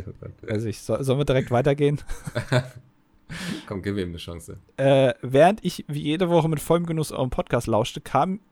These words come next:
Speaker 2: in meinem Geiste die Frage auf, ob Mickel, da ja begnadeter Erfolgsautor, schon einmal darüber nachgedacht hat, Geschichten für Kinder zu schreiben.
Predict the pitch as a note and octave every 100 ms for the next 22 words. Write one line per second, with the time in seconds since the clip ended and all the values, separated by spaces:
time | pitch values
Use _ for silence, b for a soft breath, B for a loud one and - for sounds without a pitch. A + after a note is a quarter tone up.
0 | _ - C#3 B2+ C3+ C3 - B2 F#3 E3+
1 | D3 - D#3 F3 D3+ C#3 - D3+ F#3+ F3+
2 | F3+ A#3 b b _ - A2 G#2+ A2+ -
3 | A#2 B2 B2 A#2 D#3 D3+ - C#3 D3+ D3+
4 | B B - C3+ A#2+ D#3+ F3+ D#3 D3 C#3
5 | E3 F3 E3 - D#3+ - - F#3+ - -
6 | - - B3 F#3 - - - G2 F#2+ F2+
7 | E2+